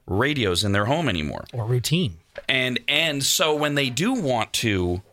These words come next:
Speaker 1: listen, t-, they, they use Alexa or they use apps or things like that. And that's why radio has been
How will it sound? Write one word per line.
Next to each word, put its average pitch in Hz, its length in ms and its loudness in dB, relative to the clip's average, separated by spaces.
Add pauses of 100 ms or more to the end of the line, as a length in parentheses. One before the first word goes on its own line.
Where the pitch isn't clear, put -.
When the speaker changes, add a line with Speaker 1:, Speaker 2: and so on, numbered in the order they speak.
(160)
Speaker 1:
listen, 110 560 0 (1300)
t-, - 240 0
they, 127 440 0
they 123 120 0
use 120 420 0
Alexa 104 600 0
or 107 120 0
they 98 100 0
use 90 240 -2
apps - 460 -2
or 113 60 -6
things 98 260 -4
like 98 180 -2
that. 190 240 -2 (280)
And 123 140 0
that's 160 220 0
why 143 160 2
radio 135 460 0
has 117 180 -4
been 110 320 -2